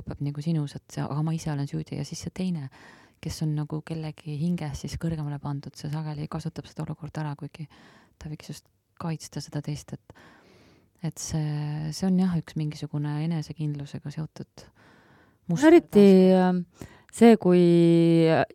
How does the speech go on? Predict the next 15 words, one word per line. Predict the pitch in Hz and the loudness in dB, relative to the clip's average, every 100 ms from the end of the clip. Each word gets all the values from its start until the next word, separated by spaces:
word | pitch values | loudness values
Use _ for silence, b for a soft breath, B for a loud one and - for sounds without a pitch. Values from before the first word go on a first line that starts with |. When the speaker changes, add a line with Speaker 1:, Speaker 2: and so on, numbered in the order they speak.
| - | -10
Speaker 2:
hingest | - 226 196 160 220 | 0 4 4 6 6
armastada, | 233 151 - 147 147 | 6 4 0 -4 -2
on | 147 143 | -4 -4
ju, | 143 _ - | -8 _ -4
et, | 151 - - | -2 -2 -2
äh, | 147 147 143 147 139 b b b b b b b b _ - | 2 4 4 2 -2 b b b b b b b b _ -2
et | 156 - _ _ - _ _ 214 | -2 -2 _ _ -20 _ _ 6
meil | 190 180 170 | 10 12 12
on | 170 | 10
ju | 160 | 8
ka | 160 160 | 8 10
taotud | 196 190 175 - 156 | 12 12 12 8 -2
seda | - 147 | 0 0
sisse | 147 180 - - 160 | 2 2 0 4 8
ja | 156 147 | 8 8